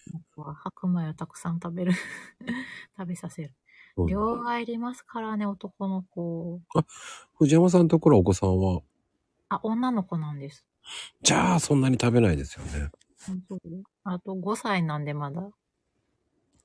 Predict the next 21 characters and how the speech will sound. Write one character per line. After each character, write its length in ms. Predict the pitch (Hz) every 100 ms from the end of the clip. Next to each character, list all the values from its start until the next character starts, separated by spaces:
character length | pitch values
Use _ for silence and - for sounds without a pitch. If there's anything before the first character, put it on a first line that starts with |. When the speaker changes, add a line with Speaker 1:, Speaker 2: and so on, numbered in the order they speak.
| _ _ _ -
Speaker 2:
じ 120 | 143
ゃ 40 |
あ、 40 | 131
全 260 | - 120
然 160 | 120 120
食 160 | 110 110
べ 60 | 110
な 80 |
い 60 | 73
で 80 | 60
す 140 | -
よ 60 | 82
ね、 160 | 69 73
そ 180 | - 185
し 60 |
た 100 | -
ら。 60 | -
Speaker 1:
全 120 | 254
然。 260 | 226 214 202 - - - -
偏 180 | 247 240
食 280 | 240 -